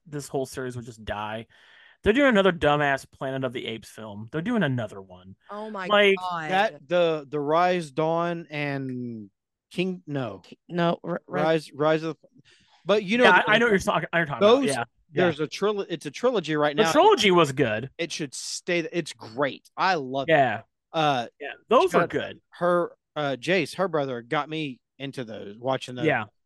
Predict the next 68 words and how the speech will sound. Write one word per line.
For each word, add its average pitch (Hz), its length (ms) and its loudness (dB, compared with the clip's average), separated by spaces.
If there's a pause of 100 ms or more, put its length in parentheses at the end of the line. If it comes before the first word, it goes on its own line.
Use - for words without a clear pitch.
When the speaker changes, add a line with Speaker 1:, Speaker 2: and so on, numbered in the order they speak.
(220)
Speaker 3:
Loved, 143 840 0
I 196 100 0
love 160 220 0
all 147 200 -4
three 175 260 -6
of 127 80 -6
them. - 180 -20
I 202 100 -2
think 143 220 -8
Speaker 1:
Yeah, 170 160 8
Speaker 3:
they're 185 140 4
Speaker 1:
this 226 100 -2
is, 262 180 0
Speaker 3:
fucking - 140 -2
Speaker 1:
I 175 40 2
think, 208 320 -2
Speaker 3:
amazing. - 120 -14
Speaker 1:
I 160 60 -6
think 220 340 -6
this 165 160 -6
is 143 120 -6
a 131 40 -8
fourth 131 420 -6
movie 92 340 -16
now, 95 340 -18
but 101 280 -12
Speaker 3:
See, 170 200 -2
no, 135 260 -8 (220)
let 135 160 -6
it 226 60 6
Speaker 1:
kinda 220 160 6
Speaker 3:
go. 156 60 6
Speaker 1:
over 143 260 2
it. - 80 -2 (280)
Speaker 3:
It's 151 100 -2
Speaker 1:
Kinda 165 120 2
Speaker 3:
over. 113 80 0
Speaker 1:
over 113 180 -8
it. - 100 -16 (220)
Speaker 2:
It 208 160 -10
was, 208 520 -4
Speaker 3:
The 185 520 0
Speaker 2:
uh, - 40 -6
Speaker 3:
Mark 190 260 -4
Wahlberg 123 440 0
one 120 180 -8
is 110 120 -12
a 110 60 -14
guilty 135 200 -2
Speaker 2:
Planet 294 200 2
of 311 100 4
Speaker 3:
pleasure 294 120 0
Speaker 2:
the - 40 0
Speaker 3:
for 262 60 2
me. 254 200 4
Speaker 2:
Apes, - 240 -16 (140)
Rise 226 800 2
of 202 160 -4
the 202 80 -6
Planet 202 380 0
of 196 100 -2
the 185 160 -2
Apes, 180 240 0
and 170 220 -4
War 175 340 2
for 165 140 -14
the 160 80 -10
Planet 151 420 -10